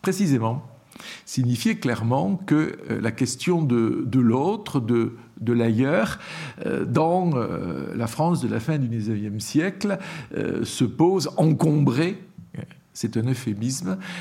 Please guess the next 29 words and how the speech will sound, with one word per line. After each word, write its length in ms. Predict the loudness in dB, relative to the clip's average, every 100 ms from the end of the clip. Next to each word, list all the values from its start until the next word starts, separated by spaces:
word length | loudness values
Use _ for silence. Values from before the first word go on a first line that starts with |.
| -10 -6
d'un 100 | -2
certain 340 | 0 0 2
nombre 420 | 4 4 2 2
de, 200 | 2 2
de 160 | 2 0
stéréotypes 960 | 0 0 2 2 2 2 2 2 0 0
et 100 | 2
peut-être 400 | 2 0 0 -2
plus 240 | -2 0 0
encore 480 | -2 0 0 0
encombrée 800 | 0 0 0 0 2 2 2 -2 -2
d'une 280 | 2 2 0
certaine 540 | -2 -2 0 2 0
supériorité 1400 | -2 -10 -12 -12 -14 -6 -2 0 2 2 0 -2 -2 0
ou 60 |
d'une 160 | 0 -4
certaine 420 | -6 -4 -4 -4 -8
certitude 840 | -8 -4 -4 -6 -8 -4 -6 -6 -12 -12 -12 -10 -12 -6
de 360 | 2 4 4 0
la 160 | -2 -2
supériorité 920 | -4 -4 0 0 0 -2 0 2 2
d'une 560 | 2 4 4 4 2 0 -8 -10
civilisation, 960 | -4 -2 0 0 0 -2 -2 -2 -4 -10 -20 _ _ -16
civilisation 480 | -8 -6 -4 -4 -4
occidentale 640 | -4 -4 -4 -2 -2 0
moderne, 520 | -2 0 0 0 -4 -8 -20 -20 -4
sur 200 | 0 0
les 180 | -2
autres. 240 | -8 -16